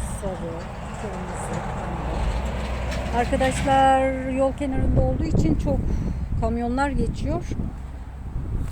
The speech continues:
Beyaz begonviller. Burada yine rozet çiçekleri.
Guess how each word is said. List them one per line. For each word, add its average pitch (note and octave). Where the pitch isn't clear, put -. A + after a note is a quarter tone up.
Beyaz F3
begonviller. D#3
Burada F#3+
yine G#3
rozet G3+
çiçekleri. E3